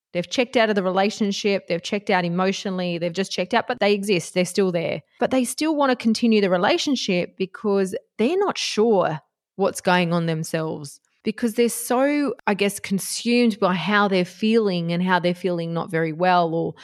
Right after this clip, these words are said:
they're trying to manage an anxiety, or they're so focused on what's inward and what's happening with them. They're not noticing how it's affecting you because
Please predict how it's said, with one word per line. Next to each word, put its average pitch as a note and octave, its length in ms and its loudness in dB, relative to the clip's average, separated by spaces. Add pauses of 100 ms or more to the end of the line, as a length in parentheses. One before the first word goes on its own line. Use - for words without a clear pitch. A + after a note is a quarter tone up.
(180)
they're F3 80 0
trying F3 260 0
to D#3+ 60 -2
manage F3 500 2
an E3 80 -2
anxiety, E3 760 0
or D#3 240 -2
they're F3+ 200 0
so A3 400 0
focused G#3+ 680 -2
on E3+ 120 -4
what's - 240 -6 (120)
inward F#3+ 460 2
and E3 140 0
what's - 160 -4
happening F#3 400 -2
with E3+ 100 -2
them. E3+ 140 0
They're F3 100 -2
not G#3 160 -2
noticing G#3 500 2
how F3 180 2
it's - 140 -8
affecting E3+ 560 -4
you D#3+ 280 -4
because D#3+ 480 -4